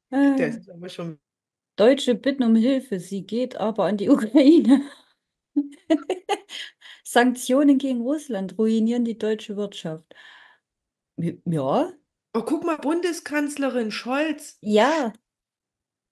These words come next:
Speaker 1: So schön. Ach so, weil da ist jetzt wieder die K I schuld.
Speaker 2: Die
Speaker 1: Aha,
Speaker 2: K I ist
Speaker 1: aha,
Speaker 2: schuld,
Speaker 1: aha.
Speaker 2: genau.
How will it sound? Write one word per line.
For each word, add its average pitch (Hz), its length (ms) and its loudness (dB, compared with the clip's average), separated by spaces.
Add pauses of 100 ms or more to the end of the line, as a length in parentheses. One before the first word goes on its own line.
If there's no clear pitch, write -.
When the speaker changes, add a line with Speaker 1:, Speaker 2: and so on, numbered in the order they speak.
(420)
Speaker 1:
So - 220 -20 (100)
schön. - 220 -20 (240)
Ach 180 80 -12
so, 185 220 -2
weil 165 140 -2
da 175 160 2
ist 185 80 -6
jetzt 190 180 -6
wieder 180 120 -4
die 170 120 -10
K 170 220 -8
I 170 140 -8
schuld. 143 340 -6 (200)
Speaker 2:
Die 185 280 0
Speaker 1:
Aha, - 0 -
Speaker 2:
K 202 200 6
I 196 220 2
ist 180 160 -4
Speaker 1:
aha, - 60 -10
Speaker 2:
schuld, 175 400 0
Speaker 1:
aha. - 0 -
Speaker 2:
genau. 165 720 -2